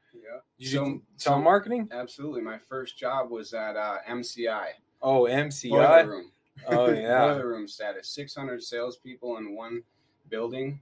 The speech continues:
Speaker 1: And, uh, basically what we did is sold phone plans to people that still had
Speaker 2: Mm-hmm.
Speaker 1: phones with the extension cords on.
Speaker 2: Is that off Baseline over there?
Speaker 1: Yeah.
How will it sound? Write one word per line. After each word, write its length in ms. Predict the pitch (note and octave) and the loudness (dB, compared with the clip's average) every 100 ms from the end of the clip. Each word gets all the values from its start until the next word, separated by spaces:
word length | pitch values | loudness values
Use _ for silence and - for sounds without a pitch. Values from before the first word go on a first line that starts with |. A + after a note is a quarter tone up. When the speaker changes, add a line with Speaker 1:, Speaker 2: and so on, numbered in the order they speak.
| - | -10
Speaker 1:
And, 280 | A2 A2 G#2+ | -6 -4 -2
uh, 240 | G#2+ G#2 | 0 -2
basically 480 | G#2 A2 A#2+ A#2+ A#2+ | -6 -10 -10 -10 -6
what 200 | A#2 A2+ | -6 -6
we 100 | A2 | -8
did 180 | G#2+ A#2 | -10 -8
is 140 | A#2+ | -6
sold 360 | - - A#2 A2 | -8 -8 -8 -10
phone 320 | - A#2 C3 | -8 -6 -6
plans 380 | C3+ G2 F2+ F2+ - | -8 -12 -12 -12 -14
to 60 | |
people 340 | F2+ A2+ A2 G2+ | -14 -18 -16 -18
that 140 | F2+ | -14
still 320 | - A2 G#2+ | -12 -8 -8
had 220 | A2 G#2 | -4 -4
Speaker 2:
Mm-hmm. 80 | G2+ | -4
Speaker 1:
phones 340 | - A2+ A2 G2+ | -6 -4 -4 -8
with 180 | G2 F#2+ | -12 -18
the 120 | G2 F#2+ | -16 -14
extension 500 | F#2+ - A2+ A2+ F#2+ | -12 -8 -8 -8 -12
cords 300 | F2+ F#2 F2+ | -10 -10 -6
on. 200 | B2+ A#2 | -4 0
Speaker 2:
Is 120 | C3 | 4
that 140 | C#3 | 8
off 160 | D#3+ D3+ | 10 10
Baseline 420 | C3 D3 F3+ F#3 | 6 6 6 4
over 180 | F#3+ F#3+ | 4 6
there? 260 | G3+ G3 - - | 4 2 -4 -6
Speaker 1:
Yeah. 220 | A2+ B2 | -4 -4